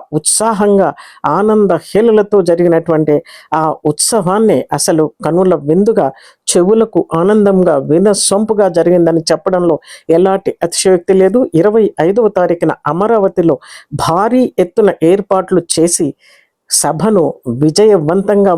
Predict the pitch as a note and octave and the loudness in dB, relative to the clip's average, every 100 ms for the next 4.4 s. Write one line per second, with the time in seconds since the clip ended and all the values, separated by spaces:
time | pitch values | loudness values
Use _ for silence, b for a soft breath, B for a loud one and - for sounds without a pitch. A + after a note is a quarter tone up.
0 | D#3+ F3 F#3+ - C#3 - B B B - | 0 0 0 0 -2 -2 B B B -4
1 | E3+ A#3 B3+ A#3+ - F3+ G#3 G#3 F3 G3 | 0 2 2 2 0 -2 0 -2 -2 -2
2 | G3 F#3+ F3+ - b b b - E3 C#3+ | 0 2 2 -2 b b b -4 -2 -2
3 | - _ _ - F#3+ G#3 F#3+ E3+ E3+ G#3 | -4 _ _ -6 0 2 2 2 0 0
4 | A3 G#3 F#3 | 0 2 0